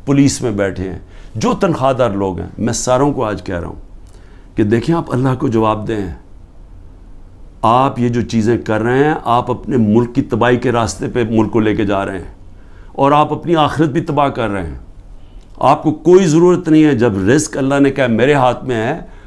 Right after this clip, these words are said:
आपको गलत काम करना और गुनाह करना कि ये ना कहना ऊपर वाले को कहेंगे कि नहीं जी मैं तो क्या करता, मुझे ऊपर से गलत ऑर्डर आया है। आपका,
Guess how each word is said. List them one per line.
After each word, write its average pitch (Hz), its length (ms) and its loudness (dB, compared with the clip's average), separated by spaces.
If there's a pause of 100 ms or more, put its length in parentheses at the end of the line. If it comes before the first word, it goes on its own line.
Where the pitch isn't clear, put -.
(420)
आपको 139 760 0
गलत 113 500 0
काम 123 280 2
करना 120 360 -4
और 120 160 -2
गुनाह 113 400 2
करना 113 460 -4
कि 135 420 2 (280)
ये 110 180 6
ना 180 160 6
कहना 175 380 2
ऊपर 147 300 2
वाले 139 260 2
को 139 120 0
कहेंगे 131 320 0
कि 127 100 -4
नहीं 117 120 0
जी 135 80 4
मैं 127 240 4
तो 131 100 0
क्या 123 200 2
करता, 117 280 2
मुझे 117 180 2
ऊपर 117 220 2
से 101 120 0
गलत 104 260 2
ऑर्डर 95 280 0
आया 85 140 -4
है। 85 140 -14 (800)
आपका, 143 920 2